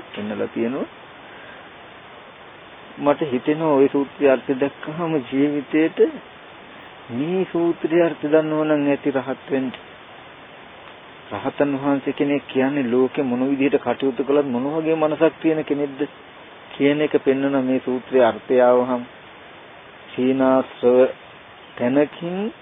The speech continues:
මේ ටිකේ කටයුතු කරන්න පුළුවන් වගේ ජී-, රහතන් වහන්සේ නමක් කියලා කියන්නේ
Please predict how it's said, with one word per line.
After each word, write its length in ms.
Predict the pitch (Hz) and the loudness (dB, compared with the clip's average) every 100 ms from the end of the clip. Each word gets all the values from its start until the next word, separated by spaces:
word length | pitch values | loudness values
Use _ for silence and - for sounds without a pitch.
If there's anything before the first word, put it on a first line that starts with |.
| - - - | -20 -20 -14
මේ 240 | 120 123 | -6 -4
ටිකේ 340 | 120 120 123 123 | -4 -6 -2 -2
කටයුතු 420 | - 117 127 110 | -2 -2 -2 -4
කරන්න 300 | 123 117 120 123 | -4 -2 0 -2
පුළුවන් 420 | 113 120 127 131 - - - - - - - | -2 0 0 0 -8 -20 -20 -20 -20 -20 -10
වගේ 400 | 120 120 123 127 117 | 0 0 2 0 0
ජී-, 380 | 113 110 123 135 - - | -6 -4 -2 -4 -8 -14
රහතන් 400 | - 123 123 131 127 | -12 -6 -2 0 0
වහන්සේ 340 | 131 120 135 | -2 0 -2
නමක් 260 | 123 127 120 | -2 -2 -4
කියලා 300 | - 120 117 | -4 -2 -2
කියන්නේ 460 | 120 120 120 117 | -2 -2 -2 -6